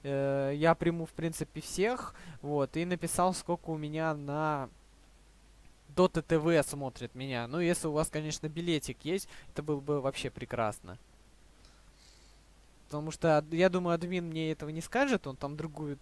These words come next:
игру смотрит, ему там Дуза Гейминг параллельно с нами играла. Точнее, она и щас играет там, да. Так, ну а у нас команда Л Р пикает себе Бристолбека.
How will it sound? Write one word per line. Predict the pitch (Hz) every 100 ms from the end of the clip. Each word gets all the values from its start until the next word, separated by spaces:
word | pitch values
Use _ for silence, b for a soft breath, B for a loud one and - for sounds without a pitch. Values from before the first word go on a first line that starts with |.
| -
игру | 156 156 156
смотрит, | - 151 165 220 196 143 143
ему | 165 165
там | 147 135 131
Дуза | 143 175 160
Гейминг | 156 180 156 143
параллельно | - 147 156 147 143
с | -
нами | 147 143
играла. | 139 156 208 220 139 - b b b b b b - - -
Точнее, | 147 - 190
она | 170 175
и | 160
щас | 196 165
играет | 131 147 123 117
там, | 98 90 - - 135
да. | 127 107 - - B B B B
Так, | 185 143
ну | 151 208
а |
у | 240 226
нас | 220 202 -
команда | - 180 202 185
Л | 180 208
Р | 196
пикает | - 190 - 170
себе | - 160 180
Бристолбека. | 151 175 - 180 156 196 202 -